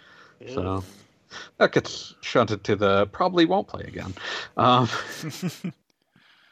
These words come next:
Speaker 1: yeah. Um,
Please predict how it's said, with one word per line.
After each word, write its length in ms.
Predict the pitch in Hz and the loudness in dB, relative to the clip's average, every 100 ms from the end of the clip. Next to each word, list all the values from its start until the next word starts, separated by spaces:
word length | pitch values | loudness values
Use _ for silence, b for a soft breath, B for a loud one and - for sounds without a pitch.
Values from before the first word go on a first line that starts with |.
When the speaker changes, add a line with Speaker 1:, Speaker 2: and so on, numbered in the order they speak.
| b b b b _ _ _ _ _ - 110 - - | b b b b _ _ _ _ _ -20 -20 -16 -10
Speaker 1:
yeah. 340 | 98 95 95 95 - | -8 -6 -10 -12 -6
Um, 640 | 104 101 101 104 101 104 | -2 0 0 -2 -4 -8